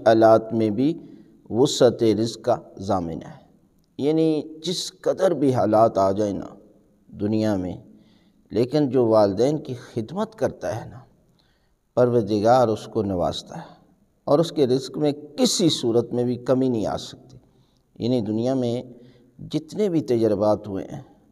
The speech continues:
اور لوگوں کو دیکھا گیا ہے، جب ان سے پوچھا گیا کہ آپ کے اس کاروبار میں کیا وجہ ہے کہ اس قدر اضافہ ہے، اس قدر برکت ہے اور پوری دنیا آپ کے کاروبار کی طرف جو ہے وہ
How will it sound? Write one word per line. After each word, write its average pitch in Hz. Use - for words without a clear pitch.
اور 110
لوگوں 107
کو 104
دیکھا 117
گیا 73
ہے، 62
جب 120
ان 202
سے 180
پوچھا 113
گیا 98
کہ -
آپ 143
کے -
اس -
کاروبار 110
میں 165
کیا -
وجہ 131
ہے 110
کہ -
اس -
قدر 127
اضافہ 101
ہے، 104
اس -
قدر 107
برکت 123
ہے 95
اور 160
پوری 139
دنیا 147
آپ 131
کے 120
کاروبار 107
کی 113
طرف 101
جو 104
ہے 92
وہ 104